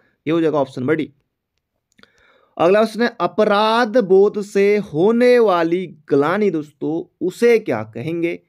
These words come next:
लज्जा, निंदा, आत्मग्लानि या फिर पश्चाताप। तो इसका सही उत्तर हो जाएगा दोस्तों अपराध बोध से होने वाली ग्लानि उसे कहेंगे आत्मग्लानि। अगला प्रश्न दोस्तों, ये प्रश्न भी अक्सर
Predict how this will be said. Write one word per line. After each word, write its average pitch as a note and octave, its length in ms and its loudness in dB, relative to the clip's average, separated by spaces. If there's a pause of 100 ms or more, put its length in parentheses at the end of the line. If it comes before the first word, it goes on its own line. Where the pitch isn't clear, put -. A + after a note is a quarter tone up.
(300)
लज्जा, F3+ 840 0 (100)
निंदा, F3+ 680 0 (140)
आत्मग्लानि F3 800 0
या D3+ 100 -4
फिर E3 220 -8
पश्चाताप। D3+ 520 -4 (680)
तो F#3+ 100 4
इसका A#3+ 280 0
सही A#3+ 160 2
उत्तर G#3+ 200 0
हो G#3+ 60 6
जाएगा G#3 120 2
दोस्तों G#3 240 0
अपराध G#3 680 0
बोध G#3 280 2
से G3+ 220 -2
होने F#3 280 -4
वाली F3+ 240 -2 (100)
ग्लानि D3+ 400 0
उसे D#3 220 -6
कहेंगे D3+ 680 -4 (380)
आत्मग्लानि। E3 1400 -4 (880)
अगला A#3 320 2
प्रश्न A#3 220 -2
दोस्तों, A3 280 0
ये G#3 120 4
प्रश्न G#3 300 -4
भी G3+ 100 0
अक्सर G3 380 -4